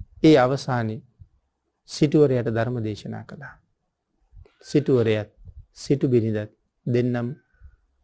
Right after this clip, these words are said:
අති උතුම් සෝවාන් ආර්ය මාර්ග ඵලයම ලබා ගත්තා.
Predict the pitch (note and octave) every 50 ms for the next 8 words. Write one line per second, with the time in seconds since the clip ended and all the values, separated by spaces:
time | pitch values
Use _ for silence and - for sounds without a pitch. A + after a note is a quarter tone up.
0 | _ _ _ _ _ _ _ - C#3+ C#3+ C#3+ - D#3+ C#3 C3 B2+ - D3+ C#3+ C3+
1 | A#2 - - C3 B2+ B2+ B2 B2 B2 A#2+ A#2+ A#2+ A#2 A3 D#3+ B2 B2+ B2+ B2+ B2+
2 | B2+ A#2 A2+ A2+ A2+ A#2 B2 B2 A#2+ C#3 - - A#2+ A2+ A#2 A#2 A#2 A2+ A2+ A#2+
3 | A2+ - - - G#2 - - - - _